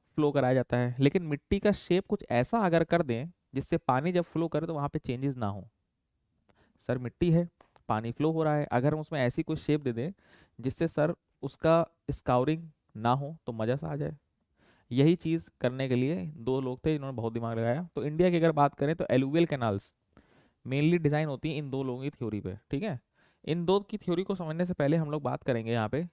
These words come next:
रेजिम कंडीशन क्या होती हैं, फिर आगे बढ़ेंगे, इनकी थ्योरी तुमको समझाएंगे हम। लेकिन mainly उद्देश्य क्या है,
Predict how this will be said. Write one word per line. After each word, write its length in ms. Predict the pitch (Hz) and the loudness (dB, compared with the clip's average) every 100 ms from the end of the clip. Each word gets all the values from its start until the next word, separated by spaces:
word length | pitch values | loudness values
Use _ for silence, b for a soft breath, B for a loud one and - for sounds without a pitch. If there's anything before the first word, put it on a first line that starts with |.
| 123 | 2
रेजिम 300 | 123 151 160 | 4 4 0
कंडीशन 400 | 127 113 - 120 | -2 -4 -6 -2
क्या 140 | 110 | -2
होती 280 | 98 - 92 | -2 -6 -10
हैं, 120 | 90 - | -10 -2
फिर 120 | 135 | 0
आगे 200 | 127 135 | 2 0
बढ़ेंगे, 240 | 127 139 | -2 -4
इनकी 160 | 147 135 | -6 -6
थ्योरी 160 | 127 | -6
तुमको 160 | 117 127 | -8 -10
समझाएंगे 360 | 120 110 113 117 | -10 -6 -6 -6
हम। 140 | 196 _ B B B - | -8 _ B B B 4
लेकिन 240 | 165 196 | 4 4
mainly 240 | 175 185 | 2 2
उद्देश्य 240 | 208 180 190 | 4 2 2
क्या 140 | 185 | 2
है, 180 | 180 269 | 2 0